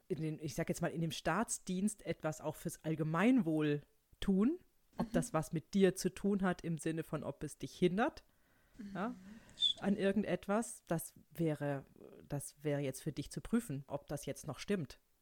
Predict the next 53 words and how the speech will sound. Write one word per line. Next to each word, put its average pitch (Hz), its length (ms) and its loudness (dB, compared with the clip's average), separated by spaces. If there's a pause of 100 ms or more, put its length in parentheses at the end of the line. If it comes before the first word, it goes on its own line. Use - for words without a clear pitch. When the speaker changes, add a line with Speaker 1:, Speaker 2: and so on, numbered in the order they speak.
(320)
Speaker 2:
Auf - 200 -20
jeden 185 260 -16
Fall. 190 340 -20 (240)
Speaker 1:
Das, - 140 -12
das - 200 -8
wissen 196 220 2
wir 147 80 2
jetzt 135 180 -2
einfach 123 320 -6
nicht. 120 260 -8 (1000)
Speaker 2:
Ja, 208 140 -4
das 208 240 -4
würde 220 140 -2
ich 240 140 -6
auch - 160 -8 (480)
nicht 220 300 -6
direkt 226 320 -4
beantworten, 202 680 -8
weil 190 420 -8
Speaker 1:
Mhm. 196 280 4
Speaker 2:
ich - 160 -12
jetzt - 200 0
noch 220 100 -2
Speaker 1:
Nee, 180 120 10
Speaker 2:
so 180 60 10
Speaker 1:
nee. 170 100 12
Speaker 2:
unter 208 180 4
dem 202 180 2
Eindruck 240 420 4
stehe 208 360 2
von 214 180 -6
dem 185 220 -2
eben. 240 440 0 (560)
Speaker 1:
Ja, 160 160 2
auf 190 100 6
Speaker 2:
Äh, - 20 2
Speaker 1:
gar 202 120 12
Speaker 2:
aber 202 100 10
Speaker 1:
keinen 185 160 8
Speaker 2:
das - 80 0
Speaker 1:
Fall, 190 280 10
ne? 202 180 6 (300)
Auf - 100 -2
gar 175 160 8
keinen 160 220 2
Fall, 196 200 10
Speaker 2:
<laughs> - 20 10
aber 180 80 8
Speaker 1:
das 175 120 8
Speaker 2:
das 214 80 0
Speaker 1:
gehen 196 140 8
wir 170 100 10
Speaker 2:
ist 160 40 8